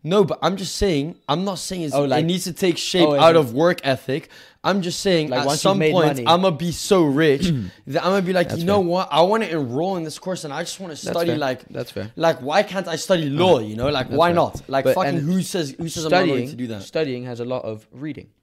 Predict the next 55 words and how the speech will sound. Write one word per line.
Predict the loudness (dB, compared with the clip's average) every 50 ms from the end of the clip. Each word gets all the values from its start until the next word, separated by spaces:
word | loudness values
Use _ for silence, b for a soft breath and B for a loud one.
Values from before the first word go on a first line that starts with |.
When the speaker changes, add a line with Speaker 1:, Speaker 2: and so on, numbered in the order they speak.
| _ _ _ _ _ _ _ _ _ -20
Speaker 2:
right? | -20 -20 -20 -20 _ _ _ _ _ _ _ -16
And | -12 -10 -8
you've | -8 -8 -8
been | -8 -10 -8
tasked | -8 -8 -8 -8 -8 -12 -14 -12
with | -12 -10
a | -10 -10
new | -10 -10
book | -10 -8 -10 -10 -10 -10
to | -10 -8
read | -8 -6 -8 -8
this | -10 -12 -12
month. | -12 -12 -14 -16 _ -12
Would | -10 -8
you | -6 -4
like | -4 -6 -6
to | -8
tell | -8 -8 -6
the | -6 -8
people | -10 -12 -10 -8
what | -6 -6 -6 -6
book | -8 -10 -8 -10
you're | -12 -12
reading? | -12 -12 -14 -16 -20 _ _ _ _ b b b b b b b b b b b b b b b b b _ _ _ _ _ _ -12
You | -10 -8
picked | -8 -8 -8 -6
it | -6
out? | -6 -6 -6 -10 _ _ _ _ _ -6
I, | -6 -4
I, | -4
I | -6
don't | -4 0 0 2 2 2 0 0
know | -2
if | -2
Speaker 1:
It's | -2 -4
Speaker 2:
you | -6
already | -2 0 2 2 2 0
Speaker 1:
about | -2
Speaker 2:
told | -4 -4 -6 -6
the | -8
Speaker 1:
the | -12 -20 -20 -20
Speaker 2:
people. | -20 -20 B B B B B B B B B B B B B B -20 -20 -16 -14
Just | -14 -12 -8
tell | -8 -8
Speaker 1:
I |
Speaker 2:
them | -8 -8
Speaker 1:
just | -8
Speaker 2:
what | -6
Speaker 1:
put | -6 -4
Speaker 2:
it | -4 -6
Speaker 1:
a | -8
tip | -12 -14 -12 -12
in | -10 -10
my | -10 -10 -10
mouth. | -12 -12 -14 -16